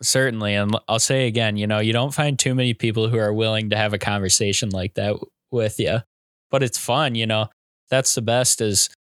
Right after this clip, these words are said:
I don't know, maybe you and this other hardcore hunter disagree on whatever topic it might be, but at the end of the day, you both love to hunt, and you can have that little banter, little argument. And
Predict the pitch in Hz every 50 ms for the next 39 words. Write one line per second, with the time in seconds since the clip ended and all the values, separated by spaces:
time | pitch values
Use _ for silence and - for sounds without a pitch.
0 | _ _ _ _ - 110 117 131 127 117 113 113 110 113 113 120 110 110 113 113
1 | 117 120 117 113 113 113 110 - - 110 110 117 113 104 101 110 107 110 107 104
2 | - 113 107 107 104 101 101 113 - _ _ - 117 113 113 113 107 107 107 101
3 | 98 - - _ _ - 123 117 - 123 110 113 110 110 110 110 104 104 104 104
4 | 107 113 - - - 139 139 131 117 110 101 - 104 101 101 - 107 104 - 107
5 | 104 104 104 104 101 - - 104 107 113 113 107 101 101 - _ _ - 113 117
6 | - - 110 117 123 123 123 117 104 101 101 110 131 135 113 101 107 107 110 -
7 | - - _ - 110 - 107 107 113 113 110 98 104 104 107 117 139 - 117 107
8 | 107 107 - - 101 101 107 107 113 110 113 110 110 107 - _ _ _ _ -
9 | 127 123 120 113 104 117 110 113 120 120 113 - 127 127 117 110 110 113 117 110
10 | 98 107 117 113 120 113 120 123 127 135 - - 101 98 92